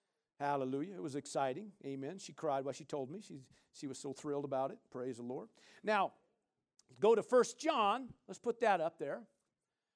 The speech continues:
Verse fourteen and fifteen says this, "Now this is the confidence that we have in him, that if we ask anything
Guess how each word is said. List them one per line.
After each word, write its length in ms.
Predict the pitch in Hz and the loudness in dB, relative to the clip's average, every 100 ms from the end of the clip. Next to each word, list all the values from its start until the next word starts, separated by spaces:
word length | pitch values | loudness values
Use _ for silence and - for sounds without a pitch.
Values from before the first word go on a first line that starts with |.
| _ _ 120 | _ _ _
Verse 280 | 185 233 233 | 4 4 2
fourteen 500 | 220 220 220 214 214 | 4 4 4 -4 -4
and 120 | 208 | -2
fifteen 460 | 208 202 - 170 202 | 0 -2 -4 -10 -6
says 260 | 214 190 | -4 -2
this, 240 | 185 214 214 | -2 -2 -4
"Now 140 | 185 | -2
this 240 | 196 285 285 | 0 0 -2
is 160 | 208 | -6
the 100 | 175 | -8
confidence 1400 | - - 320 381 392 - 175 123 127 135 226 - - - _ - | -10 -8 0 2 2 0 -6 -6 -8 -10 -12 -14 -16 -16 _ -2
that 140 | 202 | 0
we 140 | 208 | 0
have 420 | 180 240 233 202 240 | 0 2 4 4 2
in 220 | 262 269 | -6 -4
him, 420 | 262 220 196 208 - - | -2 0 0 -2 -10 -2
that 140 | 220 233 | 2 2
if 80 | 196 | 2
we 180 | 269 | 4
ask 320 | 269 277 269 - - | 6 6 2 -4 -4
anything 960 | 349 415 415 359 - 196 180 202 | 0 2 2 2 0 -2 -2 -4